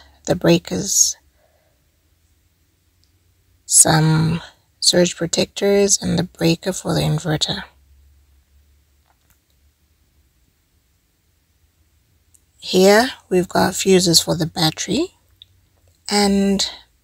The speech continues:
the battery here. It's a twenty-four volt,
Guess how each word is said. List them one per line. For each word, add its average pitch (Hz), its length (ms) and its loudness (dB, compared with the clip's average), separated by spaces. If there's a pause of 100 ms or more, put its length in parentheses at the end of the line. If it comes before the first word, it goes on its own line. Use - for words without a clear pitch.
(140)
the 180 100 -16
battery 170 480 -2
here. 165 420 -2 (1500)
It's 208 220 2
a 208 160 2
twenty-four 240 580 4
volt, 190 580 0